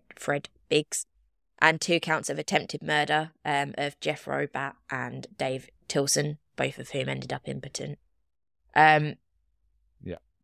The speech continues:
Speaker 1: and two counts of administering poison with intent to injure. That was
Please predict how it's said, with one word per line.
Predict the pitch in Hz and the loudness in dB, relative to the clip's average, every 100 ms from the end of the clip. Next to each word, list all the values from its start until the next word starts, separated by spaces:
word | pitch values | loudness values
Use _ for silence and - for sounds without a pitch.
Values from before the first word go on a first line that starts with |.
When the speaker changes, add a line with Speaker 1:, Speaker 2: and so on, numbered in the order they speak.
| - | 8
Speaker 1:
and | 190 185 175 175 170 - | 10 10 6 -4 -8 -6
two | - 247 | 4 4
counts | 240 208 180 - | 6 4 4 -2
of | - 170 - | 4 4 6
administering | 170 175 170 - 160 160 | 0 0 -2 0 -2 0
poison | 156 151 147 147 - | 0 0 0 -6 -2
with | 147 - | -4 -2
intent | 147 143 147 - | -8 -6 -8 -8
to | - - | -8 -2
injure. | 151 147 131 135 | -2 -2 -6 -4
That | 143 - | -4 -4
was | 135 147 143 | -4 -4 -4